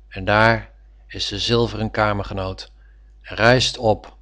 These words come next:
allen die bevrijd zijn geworden door Brennens eerste leugenomnibus. O, gij oranje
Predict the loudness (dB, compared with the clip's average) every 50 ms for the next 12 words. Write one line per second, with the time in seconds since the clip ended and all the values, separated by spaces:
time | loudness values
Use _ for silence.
0 | -20 -20 -20 -20 -6 2 4 6 6 6 6 2 0 -4 -6 -8 -8 -8 -6 -8
1 | -8 -4 2 4 4 4 4 2 0 0 0 0 0 -4 -2 2 2 2 2 2
2 | -2 -6 -10 -16 -20 -20 -20 -20 -20 -20 -20 -20 -14 -8 -6 -6 -6 -6 -4 0
3 | 4 4 4 4 4 2 0 -2 -6 -8 -10 -8 -2 0 2 2 2 2 -2 -4
4 | -4 -4 -4 -4 -6 -10 -18 -20 -16 -8 -4 0 0 0 0 -2 -4 -6 -4 -4
5 | -4 -6 -6 -6 -6 -6 -6 -6 -6 -8 -10 -18 -20 _ -14 -2 2 4 6 6
6 | 6 4 0 -4 -4 -4 -2 -2 -2 -2 0 0 2 2 2 0 0 -2 -4 -8